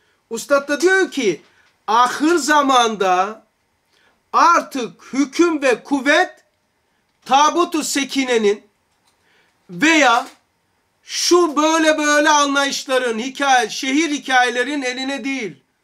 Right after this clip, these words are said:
Neyin eline geçecek? Hüküm ve kuvvet ilmin eline geçecektir.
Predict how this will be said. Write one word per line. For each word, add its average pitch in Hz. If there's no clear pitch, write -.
Neyin 311
eline 262
geçecek? 226
Hüküm 254
ve 240
kuvvet 269
ilmin 269
eline 311
geçecektir. 226